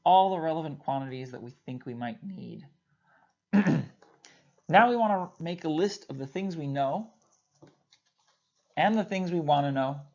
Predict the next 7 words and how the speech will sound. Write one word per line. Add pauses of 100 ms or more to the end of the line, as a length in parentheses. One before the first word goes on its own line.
(300)
so
that
hopefully (720)
looking
at
those
things,